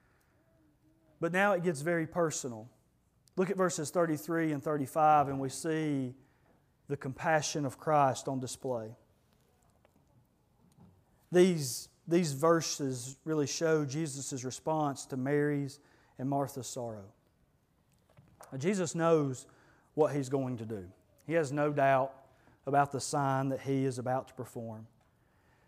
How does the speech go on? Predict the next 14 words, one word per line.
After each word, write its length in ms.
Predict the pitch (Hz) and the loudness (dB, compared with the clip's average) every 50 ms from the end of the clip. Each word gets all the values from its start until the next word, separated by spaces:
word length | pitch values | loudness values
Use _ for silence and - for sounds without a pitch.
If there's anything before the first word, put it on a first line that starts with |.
| _ _ _ - | _ _ _ -4
But 120 | 170 165 | -4 0
notice 380 | 180 190 220 262 277 - - 240 | 4 4 4 4 4 0 -2 -4
what 140 | 208 220 202 | -2 -2 -2
He 80 | 175 | -2
does 340 | 147 165 170 170 160 147 127 | 0 0 2 2 2 0 -2
before 380 | 139 135 - - 175 170 156 151 | -6 -10 -8 -6 -4 -2 -2 -2
He, 80 | 143 | -4
before 380 | 139 - 139 - - 165 143 135 | -6 -8 -12 -12 -8 -6 -6 -4
He 40 | 127 | -4
does 240 | 120 113 107 107 | -6 -8 -10 -12
it. 120 | 110 - - _ _ _ _ _ | -14 -16 -18 _ _ _ _ _
So 100 | - 160 | -6 0
last 300 | 180 214 254 262 - - | 4 4 4 4 4 4
week, 180 | 240 214 180 | 4 4 4